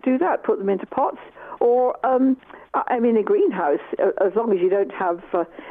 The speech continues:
any nasty little rodents or things around, you could actually sow them in the soil, uh, in a greenhouse or polytunnel now, uh, when they're well sprouted. I mean, just, just try and, you know, get them going before they actually go into the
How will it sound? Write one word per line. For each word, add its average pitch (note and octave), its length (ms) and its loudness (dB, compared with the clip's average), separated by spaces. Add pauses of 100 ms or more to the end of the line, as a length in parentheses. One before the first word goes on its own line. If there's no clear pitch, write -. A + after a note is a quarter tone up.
(140)
any F#3 200 2
nasty F3 380 0
little F3 200 0
rodents F#3+ 500 0
or E3 120 2
things D#3+ 260 -2
around, F#3 420 2
you B3 100 0
could A#3+ 140 -4
actually A#3+ 320 -2
sow B3+ 140 4
them A#3 120 -2
in G#3+ 80 2
the G3+ 140 -2
soil, - 380 0 (420)
uh, - 200 0
in F#3+ 100 2
a F#3+ 40 2
greenhouse F3+ 480 0
or F#3 80 0
polytunnel F3 560 -2
now, D3 300 -4 (400)
uh, E3+ 80 2
when F3+ 240 0
they're F3 100 2
well D#3+ 300 0
sprouted. D#3+ 460 -2 (400)
I - 80 0
mean, A3 180 2
just, - 240 0
just G4 160 -2 (140)
try D4 180 0
and, A3+ 240 0
you B3+ 80 2
know, A3 120 2
get G3+ 200 -2
them G#3 120 -4
going G#3 300 2
before G3 340 0
they F#3 80 2
actually F3+ 260 -4
go F3+ 140 2
into E3 160 -4
the D#3+ 100 -8